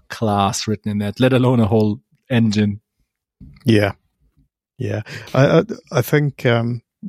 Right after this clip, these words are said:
Speaker 2: one of the things with it is that I, I want all those benefits, right, of kind of reducing boilerplate and, and
Speaker 1: Mm-hmm.
Speaker 2: cutting developer time and all of that.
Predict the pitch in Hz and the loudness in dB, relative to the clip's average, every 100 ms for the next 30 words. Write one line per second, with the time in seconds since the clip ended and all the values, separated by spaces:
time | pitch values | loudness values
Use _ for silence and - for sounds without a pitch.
0 | - 147 139 135 123 127 - 107 107 117 | -10 -2 0 0 -2 -4 -4 -6 -6 -6
1 | 127 - 120 - - 135 - 147 147 165 | -4 -4 -4 -4 -4 -2 0 0 0 0
2 | 147 139 123 - 110 123 - 160 - - | 0 0 0 0 -2 -2 0 0 -2 -4
3 | 143 160 - - 127 - 117 117 117 117 | -2 -2 -6 -12 -12 -2 -2 0 -2 -2
4 | - 110 - 117 117 123 117 - 120 117 | -2 -2 -2 -4 0 0 0 -2 0 0
5 | 123 - 110 113 _ - - _ 104 107 | -2 -4 -6 -6 _ -20 -20 _ -6 0
6 | 131 104 107 - - 110 107 104 104 113 | 4 4 4 0 -2 -2 0 0 0 -4
7 | - 113 110 107 110 120 120 - 113 110 | -4 -4 -4 -4 -6 -6 -6 -2 -2 -2